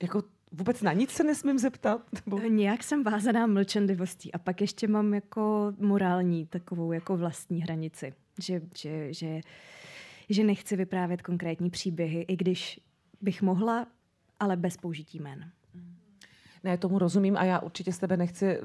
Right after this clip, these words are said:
Speaker 1: vlastně nic, co, protože to je velmi citlivý, prostě tyhle ty věci. Nicméně, když se řekne slovo dobrovolník, já si představuji, že někdo dobrovolník jako i pracuje. Nejenom, že pracuje na své roli, že sleduje, ale že i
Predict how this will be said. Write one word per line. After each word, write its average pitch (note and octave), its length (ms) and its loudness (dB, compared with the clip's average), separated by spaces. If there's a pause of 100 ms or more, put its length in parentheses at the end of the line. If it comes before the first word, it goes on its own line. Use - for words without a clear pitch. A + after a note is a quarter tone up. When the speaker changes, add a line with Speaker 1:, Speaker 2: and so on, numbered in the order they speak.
Speaker 1:
vlastně E3+ 320 -2
nic, G3 340 0
co, F#3 160 0 (420)
protože - 80 -12
to G#3+ 60 -6
je A3+ 120 -4
velmi A3 180 2
citlivý, F3 420 -6
prostě D3 260 -8
tyhle E3+ 200 0
ty F3 100 0
věci. E3+ 260 -2 (360)
Nicméně, G3+ 380 0
když G3 140 -2
se A3+ 100 -4
řekne G#3 180 -6
slovo A3 220 -6
dobrovolník, G3 640 0
já F#3+ 100 2
si G#3 140 -6
představuji, G3 380 -2
že F#3+ 80 0
někdo G3 180 -2
dobrovolník G3+ 380 2
jako - 140 -4
i B3 80 -4
pracuje. G#3+ 640 0 (420)
Nejenom, G3+ 340 2
že F#3 100 0
pracuje F3 460 2
na E3 120 0
své E3 260 2
roli, D#3 360 4
že - 140 -8
sleduje, E3 680 0
ale D#3+ 280 2
že F3+ 220 -2
i A3 120 2